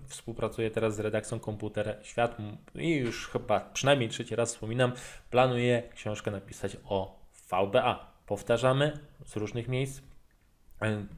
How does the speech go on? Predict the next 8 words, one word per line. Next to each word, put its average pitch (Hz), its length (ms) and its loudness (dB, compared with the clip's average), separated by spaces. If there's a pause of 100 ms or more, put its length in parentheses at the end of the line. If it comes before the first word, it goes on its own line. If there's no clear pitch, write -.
(360)
tak, 95 220 -2
z - 60 -6
różnych 120 300 -2
stron 117 360 -4
dochodzimy 107 580 -2 (420)
do 104 600 2
naszego 101 840 -6 (840)
klienta, 113 840 0